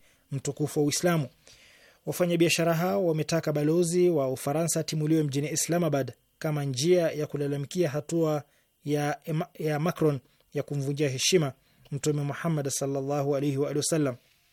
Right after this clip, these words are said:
Rais Macron wa Ufaransa anaendelea kukosolewa na Waislamu kimataifa kutokana na matamshi yake ya kuutusi Uislamu na mtume mtukufu.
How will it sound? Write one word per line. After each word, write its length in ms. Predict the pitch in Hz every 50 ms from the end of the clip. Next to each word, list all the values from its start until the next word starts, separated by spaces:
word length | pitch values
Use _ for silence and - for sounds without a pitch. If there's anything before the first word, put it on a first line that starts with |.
| _ _ _ _ _ _ _ _ _ _ _ _ _ _ _ _ _ _ _ _ _ _ _ _ _ _ _ _ _ _ _ _ _ -
Rais 240 | 175 196 185 -
Macron 300 | - 202 185 - 180 170
wa 60 | 165 156
Ufaransa 580 | - - 160 160 180 190 - - 175 165 151 - _ _ _ - _ _ _ _ _ -
anaendelea 480 | - 135 139 143 143 143 147 156 156 147
kukosolewa 640 | - 143 - 147 - - 160 170 180 175 151 143
na 80 | 147 143
Waislamu 460 | 139 135 - - 151 147 147 147 139
kimataifa 580 | - 151 135 135 - - 156 170 - - 185 - _ _ _ _ _ _ _ -
kutokana 520 | - 139 131 151 139 - 170 170 165 160
na 80 | 156 151
matamshi 420 | 151 - - 143 131 - - -
yake 380 | 156 170 180 - - 156 - - _ _ _ _ _ -
ya 140 | 135 139 135
kuutusi 500 | - - 143 143 135 156 160 151 - 170
Uislamu 540 | 165 170 - - - 175 180 170 147 131 117 _ _ _ _ _ _ _ -
na 300 | 139 143 143 139 139 127
mtume 360 | 131 135 - - 147 139 135
mtukufu. 560 | 135 131 - 143 - - 180 170 - - -